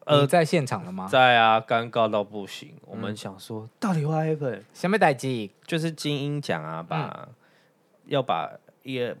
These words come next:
Speaker 1: 颁给 Yellow 的奖项颁给了O Z。
Speaker 2: 嗯。嗯。
Speaker 1: 然后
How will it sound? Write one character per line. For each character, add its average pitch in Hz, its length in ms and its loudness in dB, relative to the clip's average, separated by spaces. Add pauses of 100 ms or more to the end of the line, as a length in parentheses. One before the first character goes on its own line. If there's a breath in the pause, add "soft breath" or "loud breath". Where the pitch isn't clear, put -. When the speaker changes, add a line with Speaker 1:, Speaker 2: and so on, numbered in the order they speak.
(100)
Speaker 1:
颁 131 200 -2
给 117 100 -4
Yellow 120 520 -4
的 85 80 -6
奖 - 220 -16
项 95 300 -12
颁 101 220 -8
给 82 160 -10
了 76 80 -12
O 95 280 -10
Z。 104 180 -14 (340)
Speaker 2:
嗯。 117 180 -12
嗯。 90 100 -18
Speaker 1:
然 113 180 -6
后 123 360 0